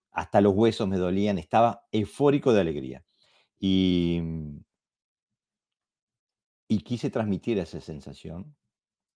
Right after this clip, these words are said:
esa experiencia. Y una de las cosas que nombré y que me gustaría discutir, eh, contigo, Pepe, porque, eh, una de las cosas que dije, eh, es que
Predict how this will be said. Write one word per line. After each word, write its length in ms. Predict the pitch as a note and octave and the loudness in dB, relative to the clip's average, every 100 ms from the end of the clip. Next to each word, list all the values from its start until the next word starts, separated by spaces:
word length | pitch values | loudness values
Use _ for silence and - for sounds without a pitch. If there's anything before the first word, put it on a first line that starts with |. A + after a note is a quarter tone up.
| _ _ _ _ _ _ _ | _ _ _ _ _ _ _
esa 180 | - E2+ | -16 -14
experiencia. 720 | D2+ D2 D#2 E2 - G2 A2+ - _ _ _ _ _ _ - | -10 -8 -8 -10 -10 -12 -14 -18 _ _ _ _ _ _ -2
Y 140 | A#2 | 0
una 140 | D3 E3 | 2 2
de 60 | |
las 160 | C3+ - | 2 2
cosas 320 | C#3 C#3+ A2+ | -2 -4 -4
que 120 | G2 | -4
nombré 600 | F2 F2 F2 G2+ F2+ - - | -2 -2 0 0 0 -4 -10
y 60 | |
que 120 | - | -6
me 80 | F2+ | -2
gustaría 300 | F#2+ B2+ C#3+ | -2 0 2
discutir, 500 | C#3 - E2 D#2 C#2 - _ | 0 0 -6 -6 -12 -16 _
eh, 260 | D#2 D2+ C#2+ | -16 -14 -12
contigo, 560 | D#2+ D2 - E2 C#2+ | -12 -14 -10 -8 -6
Pepe, 300 | D2+ C#2 F#2+ F2+ | -8 -10 -10 -12
porque, 580 | D#2 C#2 D#2+ D2 C#2 _ _ _ _ _ _ | -14 -12 -8 -8 -10 _ _ _ _ _ _
eh, 560 | E2 E2 D2+ D2+ D2 C#2 - _ _ _ _ _ _ | -8 -6 -6 -6 -8 -12 -18 _ _ _ _ _ _
una 160 | G#2+ A#2 | -4 -2
de 40 | B2 | -4
las 80 | |
cosas 200 | - A#2+ - | -8 -14 -6
que 100 | A2 | -4
dije, 480 | A#2 - C#3 F3+ - _ _ _ _ _ _ _ | -4 -4 -6 -8 -14 _ _ _ _ _ _ _
eh, 560 | E2+ D#2+ C2+ C2+ B1 - _ _ _ _ _ _ _ _ _ | -10 -10 -10 -12 -16 -20 _ _ _ _ _ _ _ _ _
es 140 | G2 - | -8 -4
que 360 | G2+ F2 - | -2 -2 -4